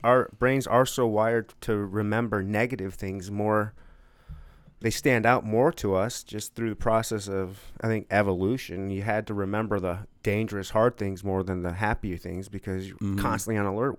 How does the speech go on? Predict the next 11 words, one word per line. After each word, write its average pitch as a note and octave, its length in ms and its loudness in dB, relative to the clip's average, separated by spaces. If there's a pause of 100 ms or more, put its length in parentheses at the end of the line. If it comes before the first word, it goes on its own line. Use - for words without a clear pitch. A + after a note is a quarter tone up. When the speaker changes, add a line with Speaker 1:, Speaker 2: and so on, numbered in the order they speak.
Speaker 1:
You G2+ 220 -8
know, G#2 60 -8
jaguar G#2 560 -2
could F#2+ 200 -6 (120)
eat A2+ 180 -6
you G#2+ 160 2
in G#2+ 100 -2
any B2+ 140 2
minute C#3+ 320 2
now. F3 280 4 (260)
Speaker 2:
<laughs> D3 60 2